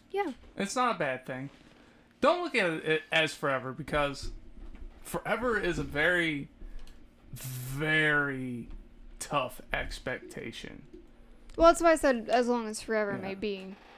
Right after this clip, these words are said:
Speaker 1: Like, I don't have expectations anymore for anything.
Speaker 2: Hmm.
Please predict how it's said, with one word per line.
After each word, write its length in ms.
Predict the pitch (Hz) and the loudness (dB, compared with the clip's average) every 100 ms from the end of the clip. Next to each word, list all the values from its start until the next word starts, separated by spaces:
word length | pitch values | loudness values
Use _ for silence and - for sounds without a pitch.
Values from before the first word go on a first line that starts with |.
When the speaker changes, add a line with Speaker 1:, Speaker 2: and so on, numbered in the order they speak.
| - - | -20 -6
Speaker 1:
Like, 300 | 233 220 208 - _ - - - - - - - - - - - - | -2 -2 -2 -10 _ -20 -20 -20 -20 -20 -20 -20 -20 -20 -20 -6 4
I 80 | 262 | 6
don't 160 | 277 240 | 6 4
have 260 | 220 202 | 0 -2
expectations 800 | 196 - - 202 185 190 202 - | -6 -6 -8 -8 -8 -8 -10 -10
anymore 440 | 180 175 196 - 226 - - - | -8 -8 -10 -14 -16 -20 -20 -20
for 160 | - 214 | -6 -6
anything. 460 | 196 208 - 220 254 | -4 -10 -14 -14 -16
Speaker 2:
Hmm. 100 | - | -14